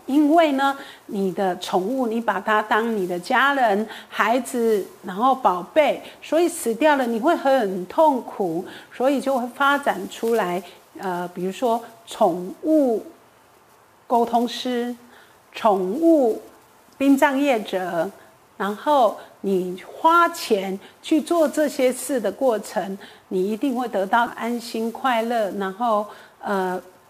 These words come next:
停止悲伤。可是我会觉得，我这样会算骂人吗？我的角度会，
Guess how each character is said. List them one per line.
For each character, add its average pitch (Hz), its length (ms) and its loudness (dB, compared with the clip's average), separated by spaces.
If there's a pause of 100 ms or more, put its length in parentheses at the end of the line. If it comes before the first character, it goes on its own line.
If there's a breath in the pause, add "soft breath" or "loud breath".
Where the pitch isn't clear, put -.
停 220 220 -2
止 220 160 -8
悲 190 200 -4
伤。 190 360 -6 (360 loud breath)
可 - 160 -8
是 262 460 0 (760 loud breath)
我 202 140 -2
会 302 160 2
觉 214 340 -4 (120)
得， 180 360 -2 (380)
我 - 140 -8
这 302 100 2
样 311 100 4
会 285 160 2
算 294 220 0
骂 277 240 2
人 185 180 -4
吗？ 180 320 -4 (600 loud breath)
我 214 140 4
的 226 120 2
角 220 220 -2
度 262 300 0
会， 247 500 -2